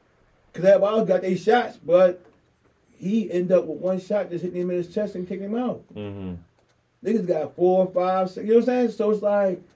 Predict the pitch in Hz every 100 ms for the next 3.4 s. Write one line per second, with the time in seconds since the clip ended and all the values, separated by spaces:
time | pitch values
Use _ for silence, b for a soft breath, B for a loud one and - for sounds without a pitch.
0 | _ 190 196 214 202 - 214 196 180 202
1 | 180 180 175 165 - - 127 120 117 113
2 | - 135 - 147 135 135 135 131 139 110
3 | 127 135 120 113